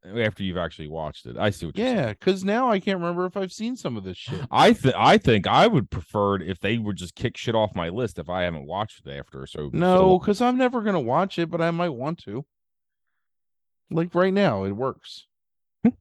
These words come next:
Speaker 2: I got a Blackpink documentary. Maybe I wanna watch that.
Speaker 1: <laughs>
Speaker 2: That's been on there for three years at this point.
Speaker 1: Oh.
Speaker 2: Jesus Christ, The Pretty Thing That Lives in the House is on here. Do you know how long ago I watched that fucking movie?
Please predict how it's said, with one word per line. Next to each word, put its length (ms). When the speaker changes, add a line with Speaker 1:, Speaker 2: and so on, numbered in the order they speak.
Speaker 2:
I 120
got 140
a 40
Blackpink 640
documentary. 580
Maybe 300
I 40
wanna 200
watch 300
that. 240
Speaker 1:
<laughs> 100
Speaker 2:
That's 200
been 120
on 120
there 120
for 140
three 260
years 280
at 80
this 160
point. 260
Speaker 1:
Oh. 880
Speaker 2:
Jesus 360
Christ, 300
The 80
Pretty 300
Thing 220
That 80
Lives 260
in 80
the 100
House 320
is 120
on 140
here. 120
Do 60
you 60
know 100
how 80
long 180
ago 100
I 60
watched 240
that 140
fucking 260
movie? 300